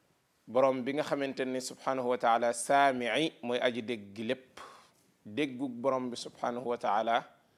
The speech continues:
amul frontière. Déggug nit daa am frontière. Ndax léeg-léeg barab bi mu nekk,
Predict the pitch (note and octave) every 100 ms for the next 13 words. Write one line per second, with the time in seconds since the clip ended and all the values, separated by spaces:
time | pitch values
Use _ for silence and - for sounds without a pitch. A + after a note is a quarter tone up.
0 | _ - - _ _ _ D#3+ C#3 B2 -
1 | A2+ G#2+ - - - - - _ _ _
2 | _ _ _ _ _ _ _ _ _ C#3+
3 | D#3 D3 D3+ D3 E3+ - - - - -
4 | _ _ _ _ _ _ A#2 A#2+ B2 -
5 | B2 A2+ A2+ G2+ - - _ _ _ _
6 | _ _ _ _ _ - A2+ A2+ B2+ -
7 | - - _ B2 B2 C#3 C#3 C3+ A#2+ C3
8 | C3+ G#2+ B2+ D3 D3+ C3 -